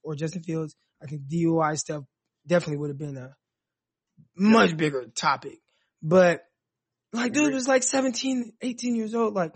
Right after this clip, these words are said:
Speaker 1: dude, I did heck of stupid stuff when I was young. I've done stupid
Speaker 2: <laughs>
Speaker 1: stuff now. <laughs> Like, you know what I'm saying? Now, I know I'm
Speaker 2: <laughs>
Speaker 1: not leading a franchise, but I just kinda wanna put it out there 'cause it was somebody, and again, we were all relieved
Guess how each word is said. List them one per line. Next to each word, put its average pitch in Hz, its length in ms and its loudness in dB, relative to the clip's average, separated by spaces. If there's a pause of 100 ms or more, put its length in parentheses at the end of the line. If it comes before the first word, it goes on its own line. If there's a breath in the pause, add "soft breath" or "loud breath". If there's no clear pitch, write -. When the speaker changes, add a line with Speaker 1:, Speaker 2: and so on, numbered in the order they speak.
(280 soft breath)
Speaker 1:
dude, 240 80 0
I 240 40 -2
did 208 220 4
heck 247 400 -2
of 214 80 -2
stupid 165 260 -4
stuff 147 300 -4 (480)
when 170 140 0
I 156 80 4
was 143 160 0
young. 139 240 -6 (180)
I've 262 220 -2
done 180 240 0
stupid 208 300 -2
Speaker 2:
<laughs> - 80 -8
Speaker 1:
stuff 220 220 0 (200)
now. 269 400 4 (120 soft breath)
<laughs> - 120 -2
Like, 254 300 8
you 269 80 8
know 240 80 6
what 240 100 12
I'm 226 80 8
saying? 240 280 8 (240 loud breath)
Now, 220 120 6
I 208 120 10
know 220 80 8
I'm 202 140 8
Speaker 2:
<laughs> - 20 4
Speaker 1:
not 185 180 6
leading 190 180 4
a 160 60 -4
franchise, 180 460 2
but 165 180 -2 (180 loud breath)
I - 60 4
just 359 120 4
kinda 349 160 8
wanna 311 160 4
put 262 140 8
it 254 60 6
out 254 160 4
there 190 100 4
'cause 185 180 2
it 185 40 4
was 180 140 0
somebody, 220 440 2 (300 soft breath)
and 196 80 6
again, 190 280 6
we 190 120 4
were 165 160 4
all 185 380 8
relieved 160 800 -4